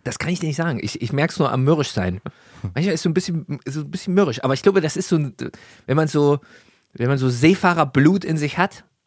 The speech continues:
Speaker 2: Da
Speaker 1: dann,
Speaker 2: man, will man
Speaker 1: dann,
Speaker 2: eigentlich raus.
Speaker 1: dann ist man, dann ist man rau. Man ist erstmal
Speaker 2: Ach so,
Speaker 1: rau. Das
Speaker 2: rau.
Speaker 1: sind ja, wa-, ja, das sind ja im, im, im Herzen wahnsinnig gut, gutmütige Leute.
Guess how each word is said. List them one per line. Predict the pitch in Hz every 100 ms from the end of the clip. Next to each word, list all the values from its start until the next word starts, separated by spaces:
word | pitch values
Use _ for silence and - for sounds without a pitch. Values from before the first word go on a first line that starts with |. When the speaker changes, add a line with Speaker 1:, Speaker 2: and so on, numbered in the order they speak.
| _
Speaker 2:
Da | 123
Speaker 1:
dann, | 151 180
Speaker 2:
man, | 180 -
will | 139
man | 185 190
Speaker 1:
dann, | 135
Speaker 2:
eigentlich | 160 160
raus. | 156 120
Speaker 1:
dann | - 131
ist | 160 202
man, | 185 180 -
dann | 135
ist | 190
man | 185 170
rau. | 165 180 - _ _ _ _
Man | 113 127
ist | 175
erstmal | 175 175
Speaker 2:
Ach |
so, | 185
Speaker 1:
rau. | 151
Das | 127
Speaker 2:
rau. | 196 -
Speaker 1:
sind | 143
ja, | 147
wa-, | 170 - 127
ja, | 196 170
das | 107 -
sind | 165
ja | 139
im, | 117 123
im, | 87 131
im | 113 127
Herzen | 147 - 135
wahnsinnig | 120 135 131
gut, | - 160 -
gutmütige | _ 143 - 135 123 120
Leute. | 147 160 101